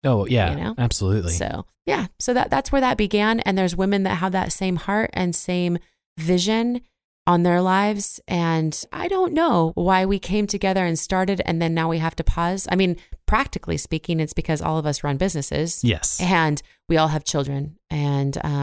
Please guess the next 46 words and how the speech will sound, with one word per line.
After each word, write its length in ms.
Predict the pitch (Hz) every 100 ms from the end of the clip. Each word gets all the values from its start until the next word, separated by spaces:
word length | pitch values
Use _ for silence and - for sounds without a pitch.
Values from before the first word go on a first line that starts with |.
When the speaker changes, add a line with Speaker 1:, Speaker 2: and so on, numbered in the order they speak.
| 143
Speaker 2:
are 120 | 143
very 360 | 151 147 143 139 _ _
incredibly 320 | - 160 156 147
busy 540 | 147 147 151 151 151 _ _
people. 400 | 190 190 294 294 -
Speaker 1:
Right. 300 | 110 82 -
Speaker 2:
And 80 | 170
it 80 | 170
was 140 | 165
one 120 | 175 170
of 60 |
those 220 | 160 156 -
things 300 | 160 151 -
where 180 | 156 147
we 180 | 151 151
needed 380 | 151 147 147 139
to 460 | - 156 143 139 135 _ _ _
practice 300 | 151 147 147
what 100 | -
we 60 | -
preach, 420 | - 143 - - _ _ _ _ -
which 280 | 156 147 156
was 400 | 143 139 143 - -
focus 400 | - 151 147 156
on 100 | 143
the 80 | 139
things 280 | 143 139
that 120 | 147 -
God 140 | 135
is 100 | 131
calling 280 | - 139 135
to 140 | -
you 100 | 139
now 320 | 135 139 180 -
and 100 | 151
set 220 | - -
down 220 | 139 135
things 420 | 135 135 131 - - _ _ -
peripherally, 680 | 165 165 151 160 202 254 _ -
you 100 | 170
know, 300 | 151 185 214 -
anything 380 | 147 147 151 143
that 140 | 143
is 220 | - 147 -
going 300 | 143 139 135
to 400 | - 143 135